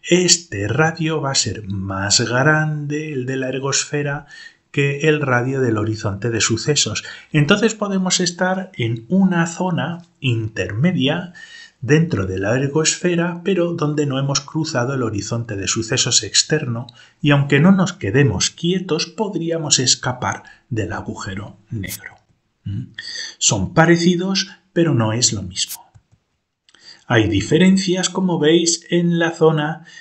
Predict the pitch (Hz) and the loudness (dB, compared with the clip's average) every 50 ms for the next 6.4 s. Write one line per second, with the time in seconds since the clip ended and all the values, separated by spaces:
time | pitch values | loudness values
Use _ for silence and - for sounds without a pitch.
0 | - _ - - 120 117 110 110 110 110 110 113 110 104 110 - - 127 120 - | -20 _ -6 0 2 4 4 4 4 2 0 -2 -6 -8 -14 -16 -16 -16 -10 -4
1 | 123 113 110 110 110 113 113 - 127 120 113 113 113 117 113 - - - - - | -2 -2 -2 -2 -2 -4 -4 -2 0 0 0 0 -2 -4 -8 -14 -14 -8 -8 -8
2 | - - - - 120 117 113 110 110 107 104 107 104 104 104 101 101 101 - - | -8 -10 -14 -8 -6 -4 -4 -4 -4 -4 -4 -4 -4 -4 -6 -8 -10 -12 -14 -14
3 | - - - 113 107 107 117 113 107 - - 151 147 147 143 - - - 170 170 | -12 -6 -6 -4 -2 0 0 0 0 0 2 2 2 2 0 -2 -2 0 2 2
4 | 175 175 175 175 170 170 - 170 170 165 165 165 135 123 131 131 127 139 139 123 | 4 2 2 0 -2 -2 -2 -2 0 0 -2 0 -2 -2 -2 -2 -4 -4 -4 -4
5 | 117 123 127 127 127 - 113 110 107 107 107 110 110 113 113 117 113 110 - - | -4 -4 -4 -4 -6 -6 -6 -6 -6 -6 -6 -6 -4 -4 -6 -6 -8 -12 -14 -14
6 | 85 82 - - - - - | -12 -12 -10 -10 -10 -12 -12